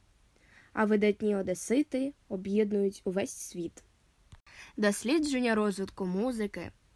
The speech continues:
музичних інструментів та музеїв є важливим для збереження культурної спадщини та розуміння її ролі в історії та сучасному світі. Через музичні твори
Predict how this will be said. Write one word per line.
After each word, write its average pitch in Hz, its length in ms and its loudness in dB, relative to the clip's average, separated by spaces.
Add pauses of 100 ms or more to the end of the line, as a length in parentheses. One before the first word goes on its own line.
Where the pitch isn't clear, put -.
музичних 240 500 0
інструментів 196 1040 -4
та 302 100 4
музеїв 190 600 0 (800)
є 196 260 2
важливим 277 580 0
для 214 160 0
збереження 202 680 0
культурної 190 580 -4
спадщини 254 800 0 (360)
та 233 140 4
розуміння 214 640 0
її 196 400 -2
ролі 262 460 0 (140)
в 196 60 -4
історії 165 640 -8 (480)
та 196 100 0
сучасному 247 760 0
світі. 190 580 -6 (1600)
Через 214 300 0
музичні 202 480 0
твори 202 460 2